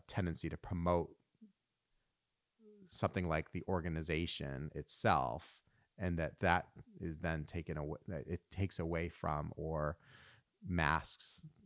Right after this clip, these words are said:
the cross or the word, uh, the word of God? Yeah,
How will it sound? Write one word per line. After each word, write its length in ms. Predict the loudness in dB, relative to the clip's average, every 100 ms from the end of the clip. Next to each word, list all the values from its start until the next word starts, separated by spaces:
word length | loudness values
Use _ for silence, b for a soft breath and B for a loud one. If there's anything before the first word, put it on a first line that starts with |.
| -20 _
the 80 | -8
cross 520 | 2 4 4 2 -4
or 40 |
the 80 | -6
word, 380 | -2 0 -2 -4 -10 _ _ _ _ _ _ -4
uh, 220 | -2 -2 -2
the 80 |
word 160 | -2 -2
of 80 | 2
God? 320 | 4 4 2 -6 b b b b b b b _
Yeah, 280 | 8 8